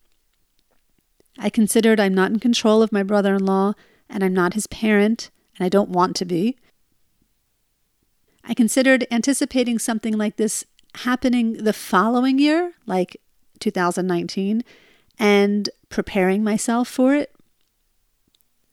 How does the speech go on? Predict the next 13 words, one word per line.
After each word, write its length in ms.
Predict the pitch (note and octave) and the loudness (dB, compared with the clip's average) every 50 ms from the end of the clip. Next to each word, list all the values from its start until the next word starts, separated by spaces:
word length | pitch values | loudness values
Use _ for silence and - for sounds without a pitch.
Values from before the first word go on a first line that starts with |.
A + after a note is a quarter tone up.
| _ _ _ _ _ _ _ _ _ _ _ _ - | _ _ _ _ _ _ _ _ _ _ _ _ -4
I 80 | - C4 | -2 0
considered 480 | - D4 C4+ - F4+ E4+ F4 E4+ - | 2 0 0 0 0 0 0 -2 0
finding 320 | - C#4+ C#4+ C#4+ D4 C#4+ C4+ | 0 0 2 2 2 2 2
another 260 | B3 C4 B3+ C4 B3+ | 2 2 2 0 -2
time 320 | - B3+ B3+ A#3+ A#3+ A#3+ | 0 -2 0 0 0 0
for 120 | - - G#3+ | -2 -2 -2
the 80 | A3 | -2
family 420 | - - A3 G#3+ G#3+ A3 A3 A3 G#3+ | -2 0 0 0 0 0 0 -2 -2
to 100 | - A3 | -4 -6
celebrate 520 | - - A3+ G#3+ G#3+ G3 G#3+ G#3 G#3 - | -4 -2 -2 0 0 0 2 0 0 0
my 180 | G#3 G#3 G#3+ G#3 | -2 -4 -4 -4
son's 320 | - - D4 D#4 C#4+ B3 | -4 -2 0 0 0 0
birthday. 540 | - - F3 E3 - - - - - - F#3+ | -2 -2 -6 -8 -8 -10 -10 -10 -10 -10 -12